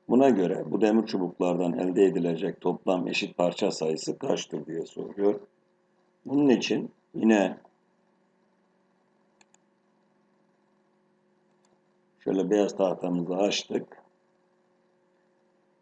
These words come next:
Küçük parçalar olacağına göre <clears throat> kırk sekiz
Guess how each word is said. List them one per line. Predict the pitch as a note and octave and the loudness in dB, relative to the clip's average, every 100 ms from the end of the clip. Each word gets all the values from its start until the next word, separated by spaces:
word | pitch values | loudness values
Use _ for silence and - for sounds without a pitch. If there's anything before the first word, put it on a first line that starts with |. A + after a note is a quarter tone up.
| _ _ | _ _
Küçük | - - A#2+ | -8 -4 0
parçalar | B2+ A#2 - A#2 A2+ | 4 4 4 2 2
olacağına | A2+ A2+ A2 A#2+ A#2 A2+ | 2 2 2 2 2 2
göre | F#2+ E2+ F2 G2 - _ _ _ _ _ _ _ _ _ _ | 0 0 0 -2 -4 _ _ _ _ _ _ _ _ _ _
<clears throat> | - - - - - - _ _ _ _ _ _ _ _ _ _ _ _ _ _ _ | -6 0 2 2 0 -6 _ _ _ _ _ _ _ _ _ _ _ _ _ _ _
kırk | - A#2 | -6 -4
sekiz | - A2+ F#2+ A2 G#2+ - | 2 2 4 2 0 -4